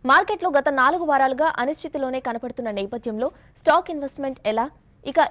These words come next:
ఈ వారం స్టాక్ మార్కెట్లపై విశ్లేషణ, అలాగే మీడియం టర్మ్‌లో ఏ ఏ సెక్టర్స్‌ను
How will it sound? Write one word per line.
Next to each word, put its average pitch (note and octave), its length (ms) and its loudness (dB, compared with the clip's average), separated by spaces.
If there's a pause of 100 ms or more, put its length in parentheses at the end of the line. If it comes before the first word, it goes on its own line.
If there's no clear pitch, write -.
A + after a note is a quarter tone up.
ఈ C#4 120 -2
వారం D4+ 280 0
స్టాక్ D4 340 -2
మార్కెట్లపై C4+ 460 -6
విశ్లేషణ, A#3+ 520 -8 (300)
అలాగే D#4+ 280 2
మీడియం D4+ 360 -4
టర్మ్‌లో D4+ 420 0
ఏ C4+ 180 0
ఏ D4 40 0
సెక్టర్స్‌ను C4+ 600 -4